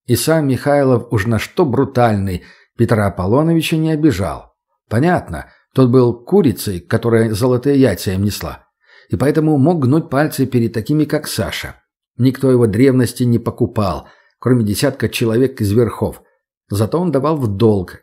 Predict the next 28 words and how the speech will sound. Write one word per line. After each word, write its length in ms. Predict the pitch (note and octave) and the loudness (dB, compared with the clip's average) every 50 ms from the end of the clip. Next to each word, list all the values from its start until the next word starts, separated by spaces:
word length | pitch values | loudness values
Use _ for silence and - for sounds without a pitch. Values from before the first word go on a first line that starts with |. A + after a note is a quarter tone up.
| _ _ | _ _
и 120 | - E3+ | -4 -4
проценты 560 | E3 - - - - - - F3+ E3+ - D3 | -2 -2 -4 -4 -4 -2 -2 -2 0 0 0
накручивал 600 | B2 A2+ - - A2+ A2 G2 - - G2 F#2+ F2+ F2 | 0 0 -2 -2 -4 -4 -4 -4 -6 -6 -6 -6 -2
большие, 680 | F2 B2+ D3 D3+ - - - G2+ F2 D2+ C#2+ - - - _ _ _ _ _ _ _ _ | -2 -2 -2 -2 -4 -6 -4 -4 -6 -6 -8 -12 -14 -18 _ _ _ _ _ _ _ _
но 120 | D3 D3+ | -4 -4
к 100 | D3+ - | 0 2
нему 280 | F3 F3 F3+ F3 E3 - | 2 4 4 4 2 0
всё 200 | - - F#3 E3 | -2 -2 0 0
равно 320 | D#3+ D#3+ E3 E3+ D#3+ A#2+ | 0 0 0 0 0 0
ходили, 560 | - - B2 A2 G2+ G#2+ A2+ - - - - - _ _ _ _ _ | 0 0 0 2 2 0 -2 -2 -6 -10 -14 -18 _ _ _ _ _
потому 260 | - G#2 A2 C3 C3 | -4 0 2 2 2
что 180 | B2+ - - B2 | 2 0 -2 -2
он 100 | A#2+ A2+ | 0 2
давал 320 | G#2+ A#2+ A#2+ B2+ A#2 A2 | 2 2 2 2 2 2
на 120 | G#2 A2 G#2+ | 0 0 -2
сутки 400 | - - E3+ D#3 E3 - - G#2+ | 0 0 0 -2 -2 -2 0 0
и 60 | G#2 | 0
без 180 | G2+ A2 A#2 G#2 | 2 0 0 0
залога. 560 | F#2+ A#2 A2+ G2+ F#2 E2+ C#2+ B1+ - - _ _ _ _ _ _ _ _ _ - | 0 0 0 0 0 -4 -6 -10 -14 -16 _ _ _ _ _ _ _ _ _ -6
В 100 | A2+ G#2 | -4 0
более 280 | G#2+ B2 B2 A#2+ A#2+ | 0 2 2 2 2
диком 340 | A#2 A#2+ C3 B2+ B2 A2 A2 | 4 2 2 2 2 0 2
месте 300 | B2 C#3 B2+ - - A#2+ | 2 0 0 0 0 0
его 180 | A2 G#2+ A#2+ A#2 | 2 2 4 2
бы 140 | A#2 A2 | 2 2
просто 320 | - A#2 A#2 G#2+ - - A#2+ | 2 0 0 0 0 0 0
зарезали 520 | G2+ G#2 A2+ A#2 D#3 E3+ C3+ G2+ G#2 G2+ G2+ | 2 2 2 4 2 2 2 2 0 0 0
ночью – 420 | G2+ G2+ F2+ E2 - - D2 D2+ | -2 -2 -4 -6 -8 -12 -12 -14